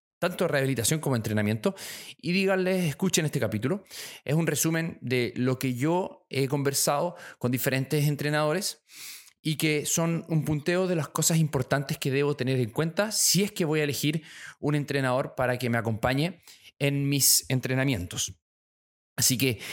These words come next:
eh, si pueden compartirlo con sus pacientes, atletas, comunidades, por favor háganlo, está-, sean bienvenidos. Eh, recordarles que antes de comenzar el, el, el capítulo,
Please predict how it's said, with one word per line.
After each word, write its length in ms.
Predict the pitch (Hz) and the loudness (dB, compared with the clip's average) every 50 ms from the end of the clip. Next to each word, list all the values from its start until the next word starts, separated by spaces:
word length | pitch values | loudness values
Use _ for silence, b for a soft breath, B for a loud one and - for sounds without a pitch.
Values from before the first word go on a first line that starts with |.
| B B B B | B B B B
eh, 800 | - 131 127 123 120 113 113 113 110 107 107 98 95 104 - _ _ _ | 0 0 2 2 2 2 2 2 0 0 0 -2 -4 -6 -10 _ _ _
si 180 | - - - 113 | 0 0 0 2
pueden 480 | 98 123 131 143 143 143 135 117 - - - | 2 0 0 0 0 0 -2 -4 -6 -10 -8
compartirlo 560 | - 131 120 104 120 117 - 139 139 139 135 | -4 -2 -2 0 0 -2 -2 0 0 0 0
con 140 | 120 123 120 | 2 2 2
sus 320 | 113 - - 123 113 107 110 - _ | 2 2 2 2 0 -2 -4 -6 _
pacientes, 600 | - - - - 120 120 117 - - 113 - - | -2 0 2 2 2 2 0 0 0 2 2 2
atletas, 480 | 92 - 101 110 117 - 120 107 - - | 2 0 0 0 0 0 0 0 0 0
comunidades, 880 | - 101 101 101 98 98 104 110 120 123 120 117 - - - - _ _ _ _ _ _ _ - 123 - | 0 0 0 0 0 0 0 0 0 0 0 -2 -2 -6 -8 -10 _ _ _ _ _ _ _ -20 -10 -6
por 140 | - 104 | -6 -4
favor 240 | - - 107 107 117 | -2 -2 0 2 2
háganlo, 420 | 123 127 139 143 151 165 160 - - | 2 2 2 0 0 -2 -4 -8 -12
está-, 300 | - - - 113 113 113 | -16 -6 -2 0 0 2
sean 240 | 110 - 127 117 113 | 2 2 2 2 2
bienvenidos. 600 | 110 113 107 104 101 110 131 151 180 196 - - - B B B B B B B B B | 2 2 2 2 2 2 2 2 2 0 -2 -6 -8 B B B B B B B B B
Eh, 480 | - 143 139 135 131 127 123 113 110 - - | -2 0 0 2 2 0 0 -2 -4 -6 -8
recordarles 760 | 135 131 143 147 139 147 139 131 143 147 165 170 175 - - | -6 -4 -2 0 0 0 2 2 2 2 2 2 0 0 0
que 380 | - 147 143 147 156 165 - - - | 0 0 0 2 0 0 -2 -4 -4
antes 240 | - 127 120 139 135 | -4 -2 2 2 2
de 80 | 131 | 2
comenzar 340 | 131 123 123 117 - - 123 | 2 0 0 0 2 2 2
el, 240 | 123 120 120 113 110 | 2 2 2 0 0
el, 400 | - 110 113 110 107 101 95 - | 0 0 0 2 2 0 0 -2
el 120 | - 110 - | -2 -2 0
capítulo, 480 | - 120 110 131 127 143 151 180 180 | 0 0 0 -2 -2 0 -2 -2 -2